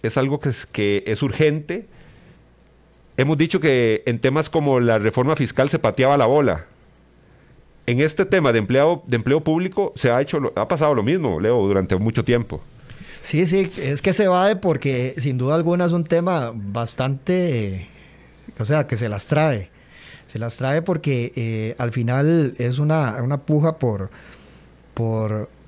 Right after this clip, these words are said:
Speaker 2: por no ceder en, en el sentido de que consideran que, eh, en el sector público consideran que, eh, son las víctimas de, de una situación económica de, que ha dejado llevar el,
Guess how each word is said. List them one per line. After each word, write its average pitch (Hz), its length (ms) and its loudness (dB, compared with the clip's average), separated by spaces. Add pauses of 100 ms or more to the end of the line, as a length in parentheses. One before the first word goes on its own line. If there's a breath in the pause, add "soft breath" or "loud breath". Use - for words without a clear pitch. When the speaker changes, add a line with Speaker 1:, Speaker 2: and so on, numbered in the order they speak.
(160)
Speaker 2:
por 117 160 -2
no 127 120 2
ceder 151 380 4
en, 160 120 0
en 127 280 -4
el 113 80 -4
sentido 120 420 -2
de 156 120 2
que 113 360 -2 (500 loud breath)
consideran 120 580 -2
que, 135 320 0 (300)
eh, 110 60 -10 (560)
en 120 120 -2
el 117 80 0
sector 139 460 0
público 170 420 2
consideran 131 480 0
que, 151 400 2
eh, 104 560 -4 (400)
son 127 260 -4
las 143 160 0
víctimas 156 460 0
de, 110 220 -2
de 110 100 -4
una 123 200 -2
situación 139 500 -2
económica 147 600 -2 (800 loud breath)
de, 113 240 -4
que - 180 -4
ha 117 120 0
dejado 143 420 2
llevar 123 320 0
el, 151 140 2